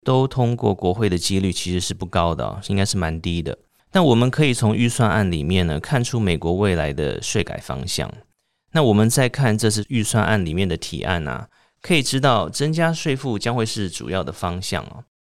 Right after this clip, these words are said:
美国政府希望通过对企业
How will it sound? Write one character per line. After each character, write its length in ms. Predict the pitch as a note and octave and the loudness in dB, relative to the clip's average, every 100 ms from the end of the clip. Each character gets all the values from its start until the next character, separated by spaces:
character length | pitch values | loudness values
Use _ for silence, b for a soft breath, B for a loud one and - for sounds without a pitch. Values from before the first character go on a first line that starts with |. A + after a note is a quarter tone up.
| - | 0
美 120 | A2 | 2
国 140 | A#2+ | 4
政 200 | D3+ F3+ | 4 2
府 120 | D#3 A#2+ | 2 0
希 160 | C3+ | 2
望 120 | C3+ | 2
通 220 | C3 B2+ B2 | 2 0 2
过 140 | A#2+ | 2
对 200 | A#2 A2 | 2 2
企 520 | G#2 - C#3+ B2 A2+ | 2 -2 0 2 4
业 180 | G#2+ C#2+ | 4 2